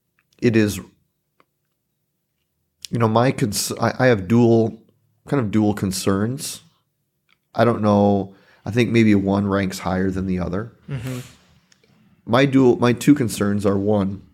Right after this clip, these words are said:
Speaker 1: is that as, um, as someone who believes that the word of God is true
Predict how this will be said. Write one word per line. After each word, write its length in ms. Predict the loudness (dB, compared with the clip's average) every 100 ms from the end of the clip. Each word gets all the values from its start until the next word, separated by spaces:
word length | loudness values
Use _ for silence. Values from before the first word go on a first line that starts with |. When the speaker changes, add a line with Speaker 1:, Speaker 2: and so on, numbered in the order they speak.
| _
Speaker 1:
is 120 | -8 0
that 300 | 0 2 2
as, 500 | 2 2 0 -4 -12 _ _ -20 -20 _ _ -6
um, 460 | -2 0 0 -6 -12 _ _ _ _ _ _ _ _ _ _ -14 -14 _
as 800 | 2 4 4 2 0 -2 -6 -10
someone 340 | -6 -2 0 2
who 120 | 2
believes 600 | 2 2 2 2 -2 -2
that 280 | 2 2 2
the 80 | 0
word 380 | 2 0 2
of 180 | 0 0
God 260 | 0 2 2
is 140 | 0
true 460 | -4 -2 2 0